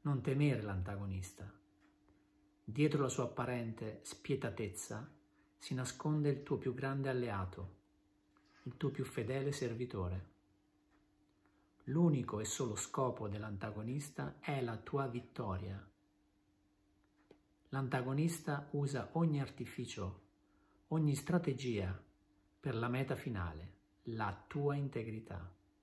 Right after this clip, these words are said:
Nessuno al mondo può amarti più dell'antagonista. Tu sei la sola ed unica ragione del suo esistere. Non temere l'antagonista.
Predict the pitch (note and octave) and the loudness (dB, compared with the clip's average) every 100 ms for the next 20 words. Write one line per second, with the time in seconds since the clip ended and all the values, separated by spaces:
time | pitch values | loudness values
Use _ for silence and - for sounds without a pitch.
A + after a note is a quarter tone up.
0 | _ _ _ _ _ _ _ _ _ _ | _ _ _ _ _ _ _ _ _ _
1 | _ _ _ _ B2 B2+ - F3+ D#3 C#3 | _ _ _ _ -4 -2 4 8 8 6
2 | C#3+ D3+ D3 - C#3 C3 C3+ - B2 C3 | 4 4 2 2 0 0 -2 -4 -4 -2
3 | B2 A2+ G#2+ G#2+ G#2 G2+ G2 - G#2+ A#2 | -2 -2 -4 -4 -4 -4 -4 -6 -10 -10
4 | - _ _ _ _ _ _ _ _ _ | -14 _ _ _ _ _ _ _ _ _
5 | _ - D#3+ - C3 A#2 - - - C#3+ | _ -2 -2 2 2 2 0 -2 2 4
6 | D3+ C3+ A2 B2+ C#3 C3+ - A2+ A#2+ G#2+ | 4 2 0 -2 -2 -2 -4 -4 -4 -4
7 | B2 C3+ B2+ A2 G2 - - B2 - F#2 | -2 -2 -2 -4 -4 -4 -4 -4 -4 -6
8 | - - G2 F#2+ - _ _ _ _ _ | -6 -8 -8 -10 -14 _ _ _ _ _
9 | _ _ _ _ _ - - C#3 C3+ - | _ _ _ _ _ -14 -4 0 0 0
10 | B2 D3 C3 G#2 G2 G2 G2+ G#2 G2+ G#2 | 2 2 2 2 -2 -2 -4 -4 -4 -4
11 | G2+ F#2+ - F#2+ | -4 -6 -8 -10